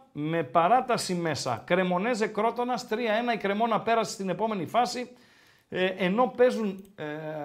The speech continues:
πήγαν στα πέναλτις, η Σαμπτόρια με την περίεργη που αντιμετωπίζει. Εντυπωσιακό αποτέλεσμα στην Segunda Division. Καθυστερήσεις Μιραντές Αλκορκόν τέσσερα μηδέν. Εξακολουθεί να χάνει η Μάλμε. Ένα τελευταίο,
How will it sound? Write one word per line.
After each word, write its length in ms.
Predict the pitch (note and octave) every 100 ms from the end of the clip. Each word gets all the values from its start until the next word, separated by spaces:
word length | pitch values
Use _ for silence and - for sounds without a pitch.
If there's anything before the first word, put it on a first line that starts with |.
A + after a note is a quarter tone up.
| C#3+ C3
πήγαν 200 | A3 A#3+
στα 180 | F#3+ -
πέναλτις, 720 | F3+ F#3 G3+ G3+ C4 - - _ _ -
η 180 | F3
Σαμπτόρια 520 | E3+ E3 D3 A3 B3 A#3
με 420 | A3 G#3+ G3+ G3 -
την 280 | G#3 G#3 G#3
περίεργη 480 | G#3 G3+ G#3 F3 D#3+
που 120 | D#3
αντιμετωπίζει. 680 | D#3 D3+ D3 C#3+ D3+ F#2+ G2
Εντυπωσιακό 720 | - D3+ E3 F3 - E3 D#3 C#4
αποτέλεσμα 580 | G#3+ E3 C3+ A2+ C#3+ F#3 - - _
στην 220 | - F3 D#3
Segunda 240 | D#3+ F3 D3+
Division. 340 | B2+ G#2+ D#3+ G#3+
Καθυστερήσεις 800 | G3+ D#3 C3 E3 A3+ D#3+ - - - - - _
Μιραντές 840 | D#3+ G3 F#3 E3+ F3+ A#3+ - G3+
Αλκορκόν 720 | F#3+ F3+ F3+ D#3+ - G#3+ F3+ -
τέσσερα 400 | G3 - D#3+ B2+
μηδέν. 460 | G2 F2+ C#3+ A#3 A3+ - _ _ _
Εξακολουθεί 680 | F3 - F3 F3+ E3+ - C#4
να 160 | B3+
χάνει 440 | F#3 A3 G3+ D#3+ -
η 120 | F3+
Μάλμε. 480 | D#3 E3 D3 C3+ D#3 - _ _ -
Ένα 280 | A#3 B3 A#3
τελευταίο, 760 | G#3 F#3+ F#3+ G#3+ F#3 G3 -